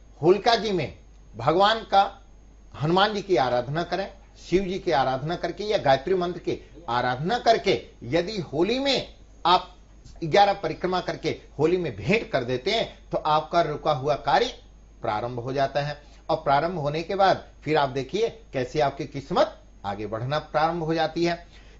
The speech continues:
इस प्रकार से जो छोटे-छोटे उपचार हैं, छोटी-छोटी चीजें हैं,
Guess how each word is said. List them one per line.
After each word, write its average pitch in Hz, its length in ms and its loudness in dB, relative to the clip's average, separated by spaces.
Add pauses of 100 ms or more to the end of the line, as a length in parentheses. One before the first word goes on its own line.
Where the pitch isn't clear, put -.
इस 247 120 -2
प्रकार 220 300 2
से 240 100 -2
जो 226 140 -4
छोटे-छोटे 196 640 0 (100)
उपचार 165 420 4
हैं, 180 200 0
छोटी-छोटी 165 680 -2 (180)
चीजें 147 360 0
हैं, 196 240 0